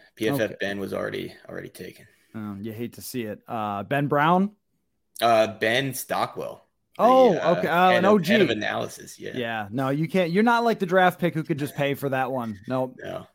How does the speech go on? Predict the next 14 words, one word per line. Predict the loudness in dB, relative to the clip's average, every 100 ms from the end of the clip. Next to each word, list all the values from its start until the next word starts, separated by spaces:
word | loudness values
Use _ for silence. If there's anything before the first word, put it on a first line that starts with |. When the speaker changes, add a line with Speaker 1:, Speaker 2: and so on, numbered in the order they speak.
| -10
Speaker 2:
That's, | -10 -6
uh, | -4 -2 -2 -6 -8
Ben's | -4 -2 -2
an | 0
O | -2
G. | 0 -4
So, | -4 -2 -4
uh, | -2
great. | 0 4
Well, | 4
great | 4 2 2
to | 2
have | 2 0
you. | 0 -2 -2